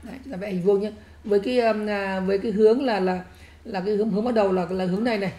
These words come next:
là hướng làm, làm, làm bốn mươi lăm độ. Tôi sẽ xoay đổi hướng là, là chín mươi độ nhé. Nó ra như thế này,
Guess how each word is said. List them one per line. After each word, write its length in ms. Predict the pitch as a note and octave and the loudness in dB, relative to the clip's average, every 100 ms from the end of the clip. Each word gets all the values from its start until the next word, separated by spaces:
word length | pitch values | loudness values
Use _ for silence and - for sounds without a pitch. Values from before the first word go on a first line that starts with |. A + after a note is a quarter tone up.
| - - - | -16 -20 -12
là 120 | F3+ | -4
hướng 220 | F3+ A#3 | -2 -2
làm, 280 | G#3+ F3+ F3 | -2 -4 -4
làm, 200 | E3+ F3+ | -6 -8
làm 180 | F3 E3+ | -8 -8
bốn 240 | F#3+ F#3+ | -8 -6
mươi 80 | F3+ | -4
lăm 120 | G#3+ | -4
độ. 100 | G#3+ - - - - - | -6 -10 -20 -20 -16 -4
Tôi 120 | G#3+ | -2
sẽ 120 | A3+ | -2
xoay 180 | A3+ G#3+ | -2 -2
đổi 120 | E3 | 0
hướng 280 | D#3 F#3+ G#3 | 0 -2 -4
là, 180 | F#3+ F3+ | -6 -6
là 140 | F#3 | -6
chín 180 | - F#3+ | -8 -4
mươi 60 | |
độ 180 | A3 A3+ | -2 -4
nhé. 160 | F#3+ A3 - | -6 -10 -12
Nó 160 | G#3 F#3+ | -12 -8
ra 140 | F#3+ | -6
như 120 | F3+ | -6
thế 60 | F3+ | -6
này, 120 | F#3 | -8